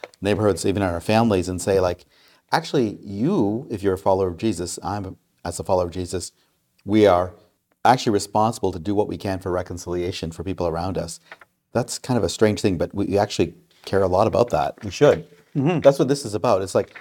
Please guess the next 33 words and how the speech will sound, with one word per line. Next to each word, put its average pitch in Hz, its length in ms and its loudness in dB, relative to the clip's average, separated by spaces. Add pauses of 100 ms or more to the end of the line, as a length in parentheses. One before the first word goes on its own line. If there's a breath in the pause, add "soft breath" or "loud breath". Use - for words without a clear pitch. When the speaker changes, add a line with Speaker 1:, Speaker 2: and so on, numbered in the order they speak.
(140)
Speaker 1:
forgiveness 135 640 2
is 120 300 4
the 104 100 4
practice 107 640 0
that 90 260 -2 (640)
that 95 80 -4
really 113 280 6 (120)
is 98 300 2
fun-, 104 280 -2
foundational 101 680 0
to 92 80 -8
being 90 140 -4
a 82 60 -8
Christian, 78 420 -6 (280)
being 113 280 6
forgiven 95 720 2 (540 soft breath)
and 92 120 -2
having 98 200 -2
this 92 200 -4
infinite 107 500 -2
debt, 98 440 4 (320 soft breath)
which - 280 -6 (340)
kind 117 160 -2
of 98 60 -2
incites 113 520 -2
in 90 120 0
us - 400 -6 (560)
this - 240 -14 (120)
gift 107 280 6
of 82 80 -10
forgiveness 87 560 -8
that 85 160 -2
we 98 260 -6